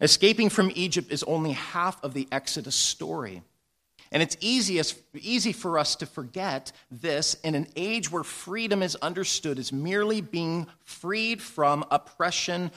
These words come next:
from constraint, or whatever. This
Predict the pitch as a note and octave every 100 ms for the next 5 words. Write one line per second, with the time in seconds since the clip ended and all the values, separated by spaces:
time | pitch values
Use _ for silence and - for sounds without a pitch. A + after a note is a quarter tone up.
0 | - - A2+ - B2 - - D#3+ F3 F#3
1 | - - C3+ B2 A#2+ C3 C#3+ B2 F2+ -
2 | _ _ _ _ _ _ _ G#3 A3